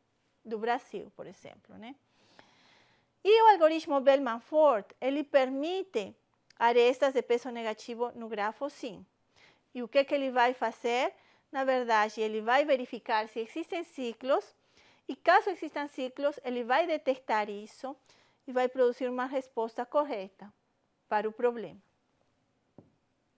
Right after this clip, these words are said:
O resultado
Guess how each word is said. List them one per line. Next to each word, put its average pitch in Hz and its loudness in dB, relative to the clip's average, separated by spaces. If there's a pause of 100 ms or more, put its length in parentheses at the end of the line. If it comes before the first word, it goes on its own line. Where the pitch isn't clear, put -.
(2000)
O 381 4
resultado 254 0